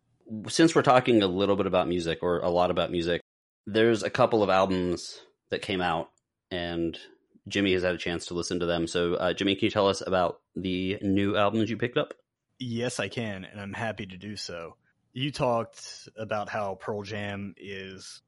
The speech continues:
Speaker 2: you know, unapologetically who they are. Uh, you know, they're still very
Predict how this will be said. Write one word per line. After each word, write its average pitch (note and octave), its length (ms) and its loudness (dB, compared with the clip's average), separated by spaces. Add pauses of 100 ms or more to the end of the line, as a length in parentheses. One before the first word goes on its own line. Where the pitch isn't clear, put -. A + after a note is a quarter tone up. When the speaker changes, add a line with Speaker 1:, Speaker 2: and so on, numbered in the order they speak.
Speaker 2:
you A#2+ 160 -10
know, G#2 260 -8 (580)
unapologetically G#2 1400 -6 (100)
who A#2 200 -4
they G2 220 -8
are. F#2 440 -8 (380)
Uh, F#2+ 320 -6 (460)
you A2 140 -8
know, G2 120 -10
they're G2 200 -10
still G2+ 340 -6
very F#2+ 800 -10